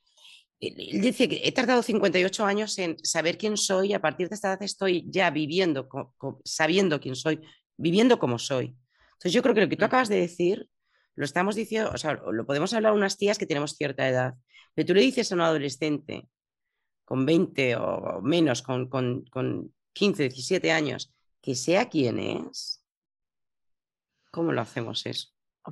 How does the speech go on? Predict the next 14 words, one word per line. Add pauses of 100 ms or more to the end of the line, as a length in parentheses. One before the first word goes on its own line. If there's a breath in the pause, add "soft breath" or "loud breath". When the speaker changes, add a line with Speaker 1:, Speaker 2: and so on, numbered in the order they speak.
(160)
Speaker 2:
Pues
es
que
es
muy
sencillo,
el
adolescente
y
el
niño
es
quien
es.